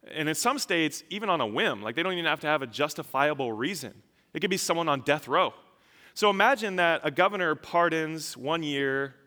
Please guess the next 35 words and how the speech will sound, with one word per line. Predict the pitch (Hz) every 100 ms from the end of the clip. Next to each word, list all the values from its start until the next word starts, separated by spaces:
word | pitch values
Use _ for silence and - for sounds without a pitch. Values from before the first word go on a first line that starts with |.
| -
a | -
handful | 180 175 - 151
of | 131
prisoners. | 110 - _ - - _ _ _ _ _ _ _ _ _ _ -
Well, | 185
the |
general | 143 175 170 151 135
population | - 139 113 113 -
would | 127
say, | - 123 110 104 -
"Oh, | 143
what | 123 131
a, | 110 95 - _ _ _ _ -
what | 123
a |
merciful | 101 110 120 - 127 120 113
governor. | 104 95 92 92 _ _ _ _ _ _ _ _ _ _ _ -
These | 120 139 143
people | 135 143
didn't | 143 139
do | 139 127
anything | 131 139 151 151
to | 139
deserve | 120 101 113 127 117
their | 107
sentence | - 120 123 117
being | 123 107
shortened. | - 127 135 156 156 - _ _ _ _ _ _
They | -
didn't | - 120
deserve | 110 98 110 131 131 120
their | 120
pardon | - 120 123 123
being | 123 120
released. | 110 110 135 151 - -